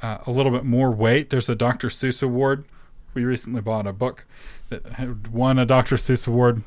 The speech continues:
although it had his actual name, uh, in the name of the award. And it was, it was an okay book. And <laughs> it didn't, it didn't, uh, boost my opinion of the award, I will say. Uh, now, if you've won a Nobel Prize for Literature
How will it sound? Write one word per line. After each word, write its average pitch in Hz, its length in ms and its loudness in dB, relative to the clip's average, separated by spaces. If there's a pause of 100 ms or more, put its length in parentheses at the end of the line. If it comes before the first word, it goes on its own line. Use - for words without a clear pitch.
(120)
although 113 160 0
it 110 60 -2
had 113 180 2
his 104 120 0
actual 104 340 -4
name, 104 380 -2 (760)
uh, 107 280 -2
in 131 160 2
the 120 80 4
name 117 160 4
of 117 80 4
the 117 80 4
award. 113 400 4
And 196 120 6
it 254 60 8
was, 247 260 4 (260)
it 294 60 0
was 226 80 6
an 156 100 6
okay 120 200 2
book. 110 240 -2 (220)
And 156 220 -2 (140)
<laughs> - 160 2
it 175 240 2
didn't, 208 300 6 (260)
it 190 60 6
didn't, 240 280 6
uh, 175 160 2
boost 165 540 4
my 147 260 6
opinion 135 680 2 (380)
of 113 240 0
the 104 120 -2
award, 95 420 -6
I 110 120 -6
will 95 200 -6
say. - 480 -10
Uh, 117 240 -2
now, 135 180 6
if 123 120 4
you've 160 160 6
won 202 220 6
a 170 80 4
Nobel 170 320 4
Prize 165 280 4
for 139 140 -2
Literature 175 640 4